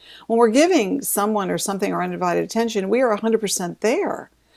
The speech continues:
And that means that all of our senses are <laughs> present with us, which means our sense of hearing,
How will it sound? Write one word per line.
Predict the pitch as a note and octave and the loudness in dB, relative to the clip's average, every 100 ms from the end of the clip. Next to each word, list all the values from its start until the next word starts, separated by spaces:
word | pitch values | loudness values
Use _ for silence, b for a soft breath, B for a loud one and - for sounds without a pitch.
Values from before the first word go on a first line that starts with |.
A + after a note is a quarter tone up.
| B B | B B
And | A3 G#3+ | -2 2
that | A#3 C#4+ | 4 2
means | A#3 A3 G3+ | 0 0 0
that | G3 | -2
all | F3+ F#3 A3 | 2 4 4
of | G3+ | 4
our | F3+ | 0
senses | - - F#3 A3 - - - - - - | -4 -4 -2 -2 -4 -6 -6 -10 -12 -4
are | G3 | -4
<laughs> | G3 - | -2 2
present | G#3 A3+ A#3 F#3 | 2 2 -4 0
with | F#3 C4 - | 2 2 2
us, | - - - | -2 -2 -4
which | G3+ F#3+ | -2 -2
means | G3 G3 F#3 F3 | -2 -4 -4 -4
our | - F#3 | -2 -2
sense | - F3+ F3+ | -2 -6 -6
of | E3+ | -8
hearing, | - G#3+ G#3 G#3 G3+ G3+ | -4 -2 0 0 -2 -4